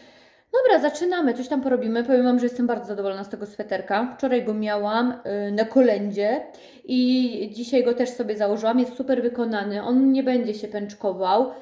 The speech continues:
y, na pewno. Do tego szarego z kapturem nie wiem, bo on jest taki, że ma trochę wełny, jest taki bardziej, wiecie, mm, włoskowaty,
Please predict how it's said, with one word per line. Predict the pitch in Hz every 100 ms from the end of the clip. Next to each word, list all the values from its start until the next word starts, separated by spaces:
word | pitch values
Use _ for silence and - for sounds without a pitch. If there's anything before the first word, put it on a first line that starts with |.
| - - - - 220 214 220 214
y, |
na | 226
pewno. | 240 285 190 202 240
Do | 247
tego | 262 269
szarego | 262 262 269 277
z | -
kapturem | 269 - 277 277 269 247
nie | 220
wiem, | 190 208 247
bo | 226
on | 220
jest | 226 226
taki, | 233
że | 233
ma | 220
trochę | 220 220 214
wełny, | 226 269 277
jest | 240
taki | 240 -
bardziej, | 226 226 208 220
wiecie, | 220 220 208
mm, | 208 208 202 202
włoskowaty, | 220 214 247 214 185 220